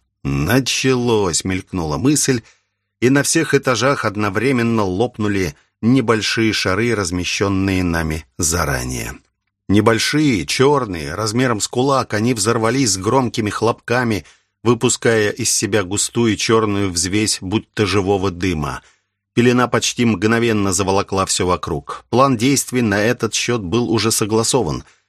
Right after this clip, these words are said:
Что-то подобное Нак предполагал сразу. Две-три секунды ожидания —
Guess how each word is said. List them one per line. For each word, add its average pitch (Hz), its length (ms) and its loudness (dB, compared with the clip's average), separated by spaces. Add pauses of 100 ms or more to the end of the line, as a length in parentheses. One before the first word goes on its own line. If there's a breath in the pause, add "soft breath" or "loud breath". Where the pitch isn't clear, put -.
(120)
Что-то - 320 0
подобное 107 560 0
Нак 92 320 -2
предполагал 90 640 -2
сразу. 71 600 -4 (180)
Две-три 101 520 2
секунды 95 460 -2
ожидания — 110 800 0